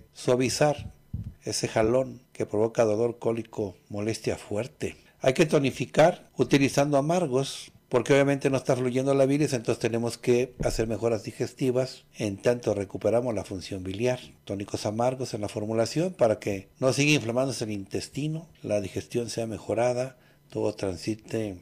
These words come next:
acorde con la función. Tenemos que reducir la inflamación, plantas antiflogísticas. Hay que utilizar plantas litotrípticas, que son aquellas que desbaratan cálculos,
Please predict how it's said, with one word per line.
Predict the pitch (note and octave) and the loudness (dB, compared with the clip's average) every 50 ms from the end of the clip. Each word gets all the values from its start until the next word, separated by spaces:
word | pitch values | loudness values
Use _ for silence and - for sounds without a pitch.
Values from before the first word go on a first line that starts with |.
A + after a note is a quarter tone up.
| - _ _ | -18 _ _
acorde | - C3 B2 - - D3+ D#3 E3 E3+ E3 | 2 2 2 6 6 8 8 8 6 4
con | D#3 - A#2+ G#2+ | 4 2 0 0
la | F#2+ | -2
función. | - - G2 F#2 E2+ - - F#2+ E2 D#2 D#2+ - _ _ _ - | -4 -4 -8 -8 -6 -6 -6 -8 -8 -8 -14 -20 _ _ _ 2
Tenemos | - B2+ C#3 D3+ D#3 D3+ | 4 6 6 6 6 4
que | D#3 - D3+ C#3 C3+ | 6 6 6 6 8
reducir | B2+ B2+ B2+ B2 - D3 D3 | 6 4 4 4 4 2 4
la | C#3+ C#3+ | 4 4
inflamación, | C#3+ A#2+ - A#2+ A2+ G#2+ A2 G#2+ - - - D3 E3 F#3 F#3+ - _ _ _ _ _ _ | 4 2 2 2 2 2 2 0 0 2 2 2 2 0 -4 -12 _ _ _ _ _ _
plantas | - G#2+ G#2 G2+ - G#2 - - | 0 0 0 0 -4 -8 -6 -6
antiflogísticas. | G2 F#2+ - - F#2 - - F#2+ - - C3 A#2 - - - G#2 - - - - G#2+ - - - - _ _ _ _ _ - | -6 -6 -6 -8 -8 -6 -6 -6 -6 -4 -6 -8 -8 -8 -10 -10 -6 -4 -4 -4 -4 -6 -10 -18 -20 _ _ _ _ _ 0
Hay | - C3 | 0 2
que | - B2+ | 2 2
utilizar | A2 A#2 A#2 A2 G#2 - B2 A#2 A#2+ A#2+ | 2 2 2 2 2 4 4 4 4 2
plantas | - - - A#2+ A#2+ B2 B2 - - B2+ B2+ B2 - - - - - _ _ | 0 0 2 2 2 0 -2 0 2 4 4 4 0 -4 -14 -20 -20 _ _
litotrípticas, | A2 G#2+ G#2+ - - G#2+ G2 - - - C#3+ C#3+ - - - - A2+ - - B2+ B2 A#2+ - | -2 -2 -2 -2 -2 -2 -4 -2 0 0 0 0 0 -2 -6 -8 -8 -2 2 2 2 2 0
que | - - - | -6 -10 -10
son | - - A2 G#2+ | -8 -6 -6 -6
aquellas | G#2 - - A2+ A2+ G#2+ G2+ | -4 -4 -2 -2 0 -2 -2
que | - - - B2+ B2+ | -2 -2 -2 0 0
desbaratan | A#2+ G2 F#2 F#2+ G2 G#2+ A2 A2 - - G#2+ F#2+ F#2 F2+ - | -2 -4 -2 0 2 2 2 2 0 -2 -4 -4 -6 -10 -4
cálculos, | - A#2+ A#2+ A2+ - - - - G2+ G2 F#2+ F2+ - - - - - - | -2 -2 -2 -2 -6 -10 -8 -6 -4 -4 -4 -4 -6 -10 -14 -16 -16 -18